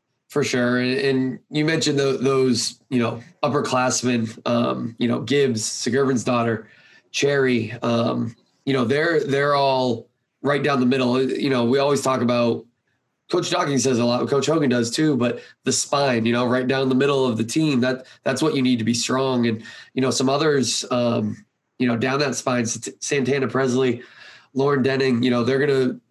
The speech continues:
team up in the middle. And Santana's kinda like we talked about, you know, a Casper or Nick, where she's gonna win that ball.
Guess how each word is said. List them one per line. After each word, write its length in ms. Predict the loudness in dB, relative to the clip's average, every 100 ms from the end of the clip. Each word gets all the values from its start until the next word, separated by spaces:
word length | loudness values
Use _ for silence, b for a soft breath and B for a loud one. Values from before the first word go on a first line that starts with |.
| -6
team 220 | -2 0
up 180 | 0 0
in 60 |
the 80 | 0
middle. 340 | 2 2 2 0
And 120 | 0
Santana's 580 | 0 0 0 0 0 0
kinda 180 | 0
like 140 | 0 0
we 100 | 0
talked 240 | 0 -2
about, 320 | 0 0 0
you 60 | 0
know, 160 | 0 0
a 40 |
Casper 560 | -2 -4 -2 -2 0 0
or 40 |
Nick, 340 | 0 0 -4 -10 b b
where 140 | -2
she's 240 | 0 0 0
gonna 140 | 0
win 160 | 0 0
that 180 | 0 0
ball. 420 | 0 0 -2